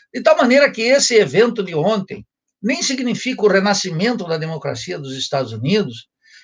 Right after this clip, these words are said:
e nem significou, em hipótese alguma, tentativa de golpe. É verdadeiramente espantoso que as pessoas trabalhem com essa hipótese. Só uma ignorância muito grande do que são os Estados Unidos.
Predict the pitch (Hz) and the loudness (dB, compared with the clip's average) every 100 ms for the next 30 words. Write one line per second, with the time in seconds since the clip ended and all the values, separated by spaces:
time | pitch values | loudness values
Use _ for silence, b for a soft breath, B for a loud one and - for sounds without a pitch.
0 | b 269 269 269 - 311 285 254 214 - | b 2 4 4 2 -2 0 0 0 -4
1 | 185 254 269 226 247 - - 233 302 - | 2 4 6 4 0 -2 2 4 4 2
2 | 208 143 139 254 269 202 196 190 170 208 | 0 0 -2 -4 -2 -2 -2 -4 -4 -2
3 | 214 196 139 139 214 220 151 b b b | -2 -2 -2 0 2 0 -8 b b b
4 | - 240 160 262 285 247 160 247 254 165 | 0 2 2 -2 2 0 2 2 2 2
5 | 160 233 - 220 - - - 240 196 - | -2 -4 -2 -2 -2 0 0 0 0 -4
6 | - 214 247 190 139 - 165 - - 196 | 0 4 6 4 0 -4 -6 -4 -4 -2
7 | 214 - 202 170 156 202 220 196 196 196 | -2 -2 -2 -2 0 -2 -4 -6 -6 -4
8 | 226 220 196 - - 285 - - - _ | -4 -4 -6 -2 2 2 0 -12 -16 _
9 | _ b b b - - 262 285 226 233 | _ b b b -2 4 4 4 2 0
10 | 214 254 262 233 190 247 - - 262 180 | 2 2 2 2 2 0 -4 -12 -10 -4
11 | 165 240 294 262 190 185 - 202 - 220 | 2 4 4 2 -2 -4 -6 -8 -2 -2
12 | 262 190 - 220 214 190 190 247 233 117 | -2 -4 -2 -2 -2 -4 -6 -6 -8 -14